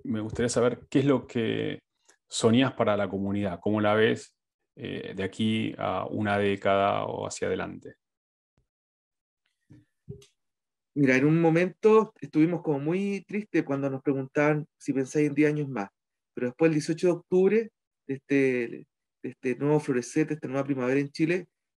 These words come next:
Speaker 2: eh, en donde hoy día estamos trabajando el tema de la constitución, tenemos constituyentes de nuestro distrito, ¿cachai? Tenemos, eh, gente que, que se ha empoderado en las comunidades, cabros jóvenes que siguen trabajando y que, y que permanecen por la lucha del agua y la tierra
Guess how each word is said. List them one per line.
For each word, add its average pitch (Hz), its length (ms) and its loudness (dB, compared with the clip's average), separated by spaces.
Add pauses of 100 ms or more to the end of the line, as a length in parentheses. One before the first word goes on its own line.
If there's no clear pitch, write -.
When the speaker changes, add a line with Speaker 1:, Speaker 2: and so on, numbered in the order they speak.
(140)
Speaker 2:
eh, 123 240 2
en 120 80 -2
donde 123 240 -2
hoy 123 80 2
día 143 140 4
estamos 139 300 -4
trabajando 135 360 -4
el - 40 -10
tema 127 200 -4
de 131 40 -2
la 120 100 -2
constitución, 139 720 -2 (280)
tenemos 131 240 0
constituyentes 120 580 -4
de 117 60 -2
nuestro 123 240 -6
distrito, 131 480 -4
¿cachai? 123 460 -6 (340)
Tenemos, 123 480 -6 (420)
eh, - 80 -14
gente 135 380 -4
que, 120 280 -4
que - 120 -20
se - 120 -8
ha - 20 -6
empoderado 120 580 -4
en 131 80 -4
las 131 80 -10
comunidades, 131 720 -6 (260)
cabros 131 300 0
jóvenes 135 360 -2
que - 80 -20
siguen 135 260 -4
trabajando 120 680 -4
y 123 80 -6
que, 117 220 -8 (260)
y 120 80 -12
que 120 100 -2
permanecen 135 720 -2 (340)
por 117 180 -2
la 113 140 -2
lucha 139 300 2
del 120 160 0
agua 139 400 0
y 127 100 -4
la 117 120 -6
tierra 143 520 -2